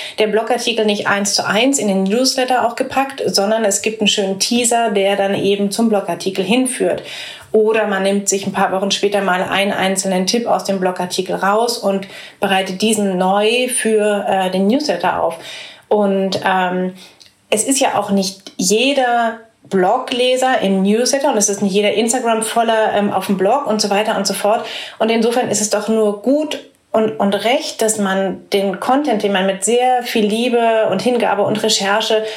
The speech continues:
produziert hat, auf die verschiedenen Kanäle bringt, damit jeder auch, also jetzt wirklich die Chance hat, das zu sehen, weil es ist doch einfach sonst schade. Und das ist aber genau der Punkt, ähm, wo wir für unsere Kunden das immer drehen müssen zwischen, nein, es ist kein Veräppeln,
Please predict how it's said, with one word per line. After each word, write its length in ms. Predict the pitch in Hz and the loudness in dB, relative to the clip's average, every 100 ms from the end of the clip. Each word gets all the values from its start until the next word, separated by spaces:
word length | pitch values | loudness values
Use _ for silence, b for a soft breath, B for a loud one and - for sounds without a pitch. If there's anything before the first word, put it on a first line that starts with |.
| B | B
produziert 640 | - 214 208 208 262 262 254 | -2 0 0 0 0 0 0
hat, 120 | 233 B B B - | -2 B B B -2
auf 240 | 240 262 | 0 0
die 100 | 254 | -2
verschiedenen 460 | 226 202 240 240 220 | 0 0 0 0 0
Kanäle 460 | 202 196 208 202 | 0 0 2 0
bringt, 560 | 190 196 254 277 302 349 B B B | -2 -2 2 2 0 -2 B B B
damit 340 | - 220 254 262 | -2 0 0 0
jeder 420 | 208 233 247 185 | -2 0 0 0
auch, 100 | 180 - - _ | -4 -10 -18 _
also 160 | 214 196 | -2 0
jetzt 420 | 190 - - 214 | -2 -4 -6 -2
wirklich 240 | 220 233 | 0 0
die 100 | 233 | 0
Chance 420 | 226 - 277 427 208 | 0 2 0 0 0
hat, 100 | 196 | 0
das 180 | 196 | -2
zu 80 | - | -2
sehen, 380 | 208 226 277 185 | 0 0 0 0
weil 160 | 185 190 | 0 0
es 100 | 196 | 0
ist 160 | 214 | -2
doch 100 | 240 | -2
einfach 280 | - 214 233 | -2 -2 0
sonst 300 | 233 233 - | -2 0 0
schade. 480 | 240 233 226 127 - B B B | 0 0 0 -2 -6 B B B
Und 160 | 214 208 | 0 2
das 120 | 247 | 0
ist 120 | 294 | 0
aber 220 | 262 226 | 2 2
genau 280 | 214 208 202 | 2 2 2
der 140 | 226 220 | 0 -2
Punkt, 460 | 220 262 262 254 | 0 0 2 0
ähm, 280 | 240 214 220 | 0 0 2
wo 160 | 220 208 | 0 0
wir 220 | 247 294 | 2 0
für 160 | 294 247 | 0 0
unsere 260 | 220 214 | 0 -2
Kunden 300 | 214 294 294 | 0 0 0
das 140 | 220 208 | 0 0
immer 200 | 214 214 | 0 0
drehen 380 | 208 226 254 247 | 0 0 2 2
müssen 460 | 220 220 214 - | 0 -2 -4 -6
zwischen, 380 | - 220 220 214 B B B 151 | -2 -2 0 -4 B B B -2
nein, 180 | 208 240 | 0 0
es 100 | 233 | -2
ist 100 | 226 | 0
kein 200 | 214 214 | -2 0
Veräppeln, 720 | 208 - 214 285 294 302 | -2 -2 0 0 0 -2